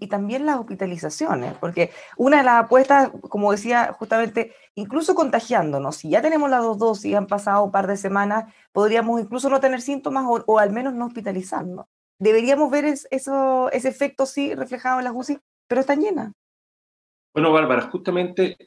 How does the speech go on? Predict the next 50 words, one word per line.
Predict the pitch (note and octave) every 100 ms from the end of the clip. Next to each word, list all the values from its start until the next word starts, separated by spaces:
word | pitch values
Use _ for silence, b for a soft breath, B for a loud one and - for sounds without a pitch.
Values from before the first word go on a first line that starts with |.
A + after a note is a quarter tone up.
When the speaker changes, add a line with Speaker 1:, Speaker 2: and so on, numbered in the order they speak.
| -
Speaker 2:
si | - C#3
uno | D3+ E3 -
analiza | B2+ A#2+ B2+ - D3
la | C#3
situación | C3+ B2 A#2 - C3
de |
la | B2
unidad | A#2 A2+ A#2
de | A#2
cuidado | A#2+ A2+
intensivo | A#2 A2+ G2+ - A#2+ A2+
en | A2
este | A2 -
momento | G2+ G2+ A2 A2
en | F#2+ -
cuanto | - G#2 -
a |
las | G2 F#2+
personas | - - A2+ A#2+
que | A2
están, | G#2 - G#2+ A2 G#2+ -
eh, | F#2+ F#2+ F#2+ _ _ B B B -
cayendo | G2 F#2 A#2+ C#3
en | C#3+
la | C3+
unidad | A#2+ A#2
de | A#2
cuidado | A#2 G#2+
intensivo, | A2 G2 - B2 -
y |
las | F#2 E2+
miramos | F2+ G2+ A#2
las | A2 F#2+
imágenes, | G#2 A#2+ - F2+
¿no? | F2+ G#2+
Se | - -
tienden | A2+ A2+
a | G#2
tapar | F#2+ F2+ G#2+
y | A2+
mostrar | G2 - G2+ -
poco | C3 B2+
las | G#2+
imágenes. | G2+ A2+ B2 - E2
Yo | G2+
digo, | G#2+ A2+
ojalá | G#2 G2 A2
se | B2+ C3+
mostrara | A#2 B2+ A#2
más. | C#3 C3+ - -